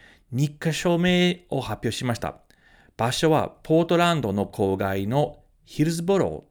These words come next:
ーになります。日軒名の醸造所の施設は古い教会ではなく、近代的なウェアハウススペースだそうです。その日軒名の場所は、一軒目の教会より広く、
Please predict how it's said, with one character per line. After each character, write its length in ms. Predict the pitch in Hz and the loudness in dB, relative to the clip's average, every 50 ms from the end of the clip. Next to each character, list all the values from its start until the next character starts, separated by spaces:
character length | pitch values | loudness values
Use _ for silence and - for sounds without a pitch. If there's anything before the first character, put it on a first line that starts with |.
| _ | _
ー 40 | - | -2
に 200 | 139 170 180 - - | -2 -2 -2 -4 -6
な 100 | - 87 | -6 -4
り 80 | 92 90 | -2 -2
ま 140 | 90 92 | -2 -2
す。 220 | 92 - - - - - - - - - - - - - - _ _ _ _ _ _ _ - | -4 -6 -12 -16 -18 -20 -20 -20 -20 -20 -20 -20 -20 -20 -20 _ _ _ _ _ _ _ -4
日 180 | 147 156 160 - - | -2 -2 -2 -2 -2
軒 220 | - 180 170 165 | 0 0 2 2
名 180 | 165 175 180 180 | 2 2 2 2
の 160 | 175 185 185 | 2 2 2
醸 180 | 156 135 110 101 | 2 2 0 2
造 220 | 101 107 98 98 | 2 2 2 2
所 300 | 95 - - 110 104 104 | 0 -2 -4 -4 -2 0
の 180 | 131 156 147 101 | 0 0 0 0
施 240 | - - - 135 123 | -4 -6 -6 -6 -6
設 320 | - - 107 - - 120 | -6 -8 -10 -10 -6 -4
は 240 | 120 110 92 92 107 _ | -2 -2 -2 -4 -8 _
古 380 | - - - - 147 175 220 254 | -20 -12 -6 -2 -2 0 2 2
い 100 | 247 - | 0 0
教 180 | - - 113 92 | 0 0 0 0
会 180 | - 87 87 | 0 -4 -2
で 100 | 90 87 | -2 -2
は 120 | 85 87 87 | -2 -2 -2
な 140 | 90 85 | -4 -4
く、 240 | - - 98 90 90 - - - - - - - - _ _ - | -4 -4 -6 -6 -8 -10 -16 -20 -20 -20 -20 -20 -20 _ _ -10
近 240 | - - 160 156 156 | -2 0 2 2 4
代 140 | 165 151 147 | 2 2 0
的 260 | 151 139 - 151 160 | -2 -4 -2 0 2
な 260 | 185 180 151 - - _ _ _ - | 2 2 0 0 -6 _ _ _ -10
ウ 140 | - 101 117 | -6 -2 -2
ェ 140 | 131 147 156 | 0 0 0
ア 40 | 156 | 0
ハ 180 | 147 170 180 | 2 4 4
ウ 60 | 180 170 | 4 4
ス 160 | 175 - 160 | 2 -2 -6
ス 100 | - - | -4 0
ペ 140 | - 180 165 | 2 2 2
ー 40 | |
ス 160 | - - - - | 2 -2 -4 -4
だ 120 | 113 107 | -4 -2
そ 140 | - - 120 | -2 -2 -2
う 20 | |
で 100 | 113 117 | -2 -2
す。 240 | - - - - - - - - - - - - - - _ _ _ _ _ | -4 -6 -10 -12 -16 -20 -20 -20 -20 -20 -20 -20 -20 -20 _ _ _ _ _
そ 160 | - - - 139 | -10 -4 -2 0
の 120 | 131 120 | 0 0
日 280 | - 131 151 156 - - | 0 -2 -2 -2 -4 -4
軒 220 | - 190 175 170 170 | -2 0 0 0 2
名 140 | 175 175 180 | 0 0 2
の 140 | 196 185 | 2 2
場 100 | 139 120 | 0 0
所 220 | 107 - - 113 117 | -2 -2 -4 -4 -2
は、 260 | 127 131 113 - - - - - - _ - | 0 -2 -2 -4 -6 -12 -20 -20 -18 _ -8
一 100 | 156 147 - _ - | -8 -8 -8 _ -2
軒 220 | - 180 170 165 | -2 0 0 0
目 220 | 170 175 170 175 170 | 0 0 0 0 0
の 300 | 175 190 175 - - - - | 2 2 0 0 -4 -6 -4
教 240 | - - 123 113 - | -2 -2 -2 -2 -2
会 240 | - 110 101 98 | -4 -4 -2 0
よ 80 | 101 104 | 0 0
り 180 | 101 98 92 92 | 0 0 -4 -10
広 300 | - - 117 120 120 120 | -8 -2 0 0 0 2
く、 380 | - 139 127 98 78 - - | 2 2 2 2 0 -2 -8